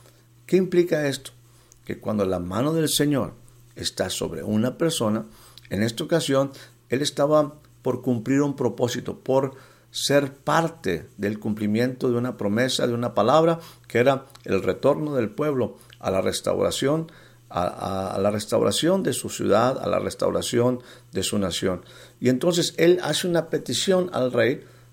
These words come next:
para que poder operar, para poder cumplir este propósito. Dice, y el rey le concedió todo lo que pidió, porque la mano del Señor su Dios estaba sobre Esdras.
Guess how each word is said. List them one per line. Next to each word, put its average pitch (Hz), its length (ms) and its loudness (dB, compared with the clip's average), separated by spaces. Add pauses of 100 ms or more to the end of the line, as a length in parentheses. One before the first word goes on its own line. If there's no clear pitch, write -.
(120)
para 165 260 2
que 160 340 -2 (460)
poder 151 460 6 (540)
operar, 104 600 0
para 92 280 -2
poder 87 300 -6
cumplir 147 520 2 (340)
este 156 260 0
propósito. 165 720 -2 (240)
Dice, - 360 -2
y 180 160 6
el 175 180 8
rey 196 220 4
le 202 260 2
concedió 185 800 0 (720)
todo 214 340 4
lo 208 140 0
que 156 100 -2
pidió, 117 380 -4 (500)
porque 101 440 -2
la 82 260 -6
mano 170 440 0
del 170 160 2
Señor 107 380 -4
su 104 160 -8
Dios 160 460 -8 (400)
estaba 110 600 -2
sobre 73 460 -8
Esdras. - 440 -12